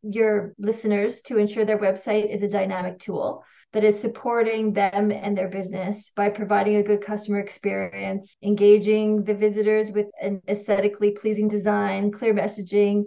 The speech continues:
and relevant content, making you stand out from the competition, empowering you to generate more leads, all the things that we've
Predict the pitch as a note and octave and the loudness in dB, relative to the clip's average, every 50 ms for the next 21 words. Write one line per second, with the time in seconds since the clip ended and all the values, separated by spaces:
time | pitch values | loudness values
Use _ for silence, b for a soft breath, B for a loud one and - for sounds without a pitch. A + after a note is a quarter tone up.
0 | - - G#3 A3+ A3+ A3 G#3+ F#3+ G#3+ G#3 G#3+ G#3+ A3 A3+ A3 - A3 G#3+ G#3 G#3 | -4 -6 -4 -2 0 0 0 2 2 2 2 2 0 -2 -4 -4 -4 -2 -2 -2
1 | G#3 - A3 G#3 G#3 G3+ - - G#3 G#3+ G#3+ G#3+ A#3+ A3+ G#3+ A3+ A3 - - G3+ | -2 -2 -2 0 0 0 -2 -2 -4 -4 -4 -2 -2 -2 -2 -2 -4 -4 -4 -2
2 | G3 G3+ G#3 G#3+ G3+ F#3 - G#3+ G#3 G#3 G#3 G#3 G#3 G#3 G3+ G#3 G3+ G#3+ - - | 0 0 2 2 2 0 0 -2 -4 -4 -4 -2 -4 -4 -4 -4 -6 -8 -8 -6
3 | G#3+ G3+ G3+ - G#3 G3+ G3+ G#3 G#3 G3+ G3+ G3+ - - - G#3 G#3 G#3+ - A#3 | -6 -6 -4 -2 -2 -2 0 0 -2 0 0 -2 -2 -2 -2 -4 -4 -4 -4 -2
4 | A3+ A#3+ A#3+ A#3+ A#3 A3 A3+ G3+ A3+ - G#3+ G#3+ G#3 G#3+ G#3+ G#3 G3+ G#3 G#3 G#3+ | 0 0 0 0 0 0 0 0 -2 0 0 0 2 2 2 2 2 0 0 2
5 | G#3+ G3+ G3+ G#3 G#3 G#3 G3+ - - - F#3+ A3 A#3 A#3+ B3+ C4+ B3+ C4+ C#4 D#4+ | 2 2 2 2 2 0 -2 -4 -6 0 2 2 2 2 0 -4 -4 -2 -2 -2
6 | D#4+ D#4 C#4+ B3+ B3+ A3+ A#3 A3 - G3+ G#3+ G#3 G3+ - | -2 -2 -2 -6 -4 -2 0 0 0 0 -2 -2 -2 -4